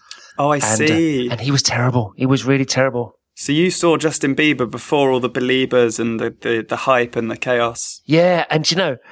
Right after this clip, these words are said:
Speaker 2: there was a little bit of that, and we were in this, it was the Manchester Arena, M E N Arena.
Speaker 1: Yeah.
Speaker 2: And there's me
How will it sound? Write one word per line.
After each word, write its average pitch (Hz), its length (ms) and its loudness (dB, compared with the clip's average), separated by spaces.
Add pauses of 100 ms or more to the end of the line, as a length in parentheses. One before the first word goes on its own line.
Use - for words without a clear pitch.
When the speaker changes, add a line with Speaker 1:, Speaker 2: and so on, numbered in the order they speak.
(480)
Speaker 2:
there 170 140 -2
was 170 160 -2
a 170 80 2
little 190 240 -2
bit 156 120 0
of 127 100 -4
that, 113 200 0
and 127 140 -2
we 165 160 2
were 175 240 2 (220)
in 127 220 -2
this, 120 300 2
it 143 80 -2
was 139 140 -4
the 135 80 2
Manchester 143 580 0
Arena, 113 460 0 (280)
M 117 160 -4
E 113 100 2
N 107 120 0
Arena. 101 420 -6 (160)
Speaker 1:
Yeah. 117 300 0
Speaker 2:
And 131 140 -2
there's 131 160 -2
me 175 400 0